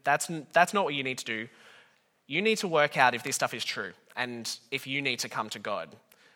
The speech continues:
Um, I want you to get a picture of what it means to be a Christian, but yeah, don't hear what I'm saying or what God is saying here as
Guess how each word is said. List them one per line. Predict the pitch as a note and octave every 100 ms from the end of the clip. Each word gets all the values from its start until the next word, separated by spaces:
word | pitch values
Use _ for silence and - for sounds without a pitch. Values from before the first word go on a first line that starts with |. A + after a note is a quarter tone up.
| _
Um, | - A#2 A2+ A2+ G#2+ _ _ _ _
I | D3
want | E3 A3
you | A#3
to |
get | F3 D3
a |
picture | - D3+ D3+
of | C#3
what | B2+
it | G#2
means | A#2+ E3 F#3+
to | C#3
be | B2+
a | D#3
Christian, | - F#3+ - A3+ D#4 - _ _ _ _
but | C3+ C3 B2 - - _ _
yeah, | - B2+ - -
don't | D#3
hear | F#3 F#3+
what | F3
I'm | D3
saying | C#3 C3 A#2+ B2 D#3+ - _ _ -
or | B2 A#2+ A#2 A#2
what | A2+ B2+ B2
God | C3+ D#3
is | D#3+
saying | D3+ C3 A#2
here | A2+ A2 G#2 A#2+ -
as | A#2+ A2+ A2 A2 - -